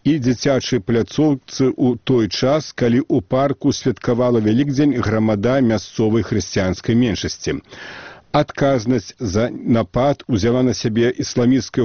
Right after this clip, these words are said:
групоўка Джамаат Уль Ахрар,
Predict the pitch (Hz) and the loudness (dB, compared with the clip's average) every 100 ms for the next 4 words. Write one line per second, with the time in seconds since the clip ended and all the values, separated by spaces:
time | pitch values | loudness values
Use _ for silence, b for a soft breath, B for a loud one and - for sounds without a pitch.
0 | 92 107 92 143 135 151 139 B B B | 0 -2 0 0 0 0 -2 B B B
1 | - 85 117 110 113 139 131 - - 127 | -8 -2 2 2 2 0 -2 -4 0 2
2 | 131 - 120 - 156 147 90 | 2 -2 -4 -2 0 0 -2